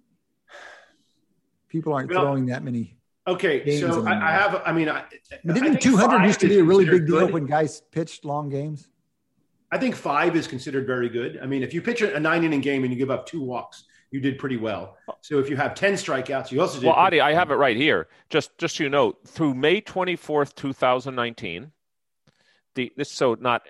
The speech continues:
Speaker 3: entirely current, but not bad. The all-time career leaders, there's only three pitchers in the history of baseball with above five.
Speaker 2: Mm-hmm.
Speaker 3: Okay? Uh,
Speaker 1: <laughs>
Speaker 3: starters.
Speaker 1: For,
Speaker 3: Chris
Speaker 1: for their
Speaker 3: Sale,
Speaker 1: career?
Speaker 3: Chris
Speaker 1: For their
Speaker 3: Sale,
Speaker 1: career?
Speaker 3: Tommy Bond, and Corey Kluber.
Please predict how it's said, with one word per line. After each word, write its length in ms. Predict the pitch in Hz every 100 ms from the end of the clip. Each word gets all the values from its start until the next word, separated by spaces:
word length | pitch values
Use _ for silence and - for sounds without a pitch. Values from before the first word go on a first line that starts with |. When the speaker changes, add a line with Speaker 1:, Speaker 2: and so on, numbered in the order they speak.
| 101
Speaker 3:
entirely 400 | 120 208 196 117
current, 240 | 127 113
but 100 | 170
not 200 | 143 120
bad. 260 | 95 85 110
The 120 | 127 -
all-time 640 | 160 190 220 - 180 185
career 400 | - - 156 147
leaders, 640 | 135 135 98 82 147 - - _ _ _ _ _ _
there's 80 | 131
only 160 | 151 120
three 340 | - 160 190
pitchers 460 | - 175 - 131 127
in 40 |
the 60 | 117
history 420 | 135 170 - 156
of 100 | 131
baseball 580 | 131 135 - 117 101 98
with 160 | 98 -
above 260 | 110 110 104
five. 580 | - 110 85 - _ _ _ _ 113
Speaker 2:
Mm-hmm. 220 | 107 117 104 _ _ 110
Speaker 3:
Okay? 360 | 107 127 147 _ _ -
Uh, 120 | 139
Speaker 1:
<laughs> 80 | -
Speaker 3:
starters. 720 | 92 110 127 87 - - - _ _ _ _ _
Speaker 1:
For, 160 | 143 135
Speaker 3:
Chris 80 | -
Speaker 1:
for 100 | 147
their 140 | 143
Speaker 3:
Sale, 60 | - 139
Speaker 1:
career? 320 | 175 311 269 - _ _
Speaker 3:
Chris 300 | - 180 202
Speaker 1:
For 60 | 147
their 120 | 143 170
Speaker 3:
Sale, 80 | 160 190
Speaker 1:
career? 20 | - _ _ _
Speaker 3:
Tommy 360 | - 156 170 180
Bond, 440 | 147 151 156 160 -
and 160 | 120 107
Corey 360 | - 147 151
Kluber. 520 | 127 - 147 131 95